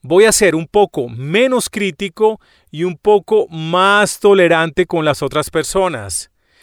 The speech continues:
Más tolerante con sus equivocaciones, con sus fallas. Y voy a darle la mejor interpretación posible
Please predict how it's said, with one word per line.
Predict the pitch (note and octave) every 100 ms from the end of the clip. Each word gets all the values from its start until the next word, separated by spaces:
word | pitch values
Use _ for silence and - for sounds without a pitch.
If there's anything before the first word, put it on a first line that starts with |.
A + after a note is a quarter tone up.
| _ _ -
Más | A#2+ B2
tolerante | D#3+ D3+ C#3 C3+ C3 D#3+ D3
con | D#3 C#3+
sus | - C#3
equivocaciones, | C#3 - C3+ C3 B2 B2 - D#3 D#3+ D3+ A#2+ G#2 - - _ -
con | D#3
sus | - D3+
fallas. | - E3 E3 A2+ F2 - - _ _ _ -
Y | F#3+
voy | F#3+ G3+ A#3
a |
darle | A#3 A#3 A3+ A#3+ - -
la | F#3 G3 F#3
mejor | F3+ F3+ - A3 A#3 G3+
interpretación | G3 F3 F3 D#3+ D#3+ C#3+ D3+ - E3+
posible | - F#3 - G#3 G3+ F#3+